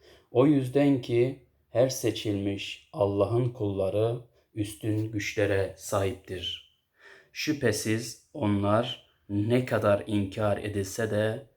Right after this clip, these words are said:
bir gün dünya onları tanıyacaktır.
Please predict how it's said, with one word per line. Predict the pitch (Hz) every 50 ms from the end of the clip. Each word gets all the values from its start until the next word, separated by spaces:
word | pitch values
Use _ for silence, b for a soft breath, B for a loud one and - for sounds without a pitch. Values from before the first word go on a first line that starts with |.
| _ _ _ -
bir | - 101 113 120 120 107 101 98 92
gün | 101 98 98 98 95 95 95 - _ 120
dünya | 117 - 101 98 98 101 98 98 95
onları | 92 - - 95 95 95 95 95 98 98 95 -
tanıyacaktır. | - 101 98 98 95 95 90 - 95 90 90 - - 92 85 - - - - - -